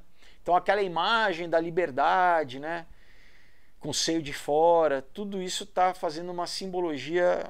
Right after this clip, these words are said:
né, que remete a Ísis, né, remete a Semíramis, tudo é mesmo, né, é, a, a, a Ishtar, é,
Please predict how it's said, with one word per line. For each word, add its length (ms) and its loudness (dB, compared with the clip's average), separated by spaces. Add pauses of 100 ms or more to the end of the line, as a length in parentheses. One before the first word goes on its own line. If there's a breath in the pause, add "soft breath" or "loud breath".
né, 420 -6
que 220 -6
remete 640 -4
a 160 0
Ísis, 720 -8 (140)
né, 260 -14 (240 soft breath)
remete 400 -6
a 20 -6
Semíramis, 1000 -6 (480 soft breath)
tudo 180 -6
é 60 4
mesmo, 380 -2
né, 360 -4 (120)
é, 240 -8
a, 280 -6
a, 680 -8
a 40 -8
Ishtar, 600 -4
é, 260 -4